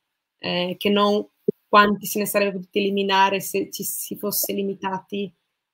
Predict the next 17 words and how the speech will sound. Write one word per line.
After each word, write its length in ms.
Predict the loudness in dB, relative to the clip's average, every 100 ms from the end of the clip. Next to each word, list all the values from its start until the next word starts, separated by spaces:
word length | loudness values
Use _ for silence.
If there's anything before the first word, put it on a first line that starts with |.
| 0
a 260 | 4 4
fare 240 | 4 2 2
il 80 | -2
controllo 500 | -4 0 2 4 2
all'inizio. 800 | -2 -4 -6 -8 -6 -6 -8 _ _ _ _
Quindi 220 | -6 -2
alla 120 | -2
fine 320 | -2 -2 -2 -2
è 40 |
stato 340 | -2 -2 -2
un 140 | -2 2
danno 320 | 2 2 0
totale. 500 | -6 -2 0 2 -2
Il 60 | -2
fatto 240 | -2 0
è 60 | -4
che, 420 | 2 2 2 -2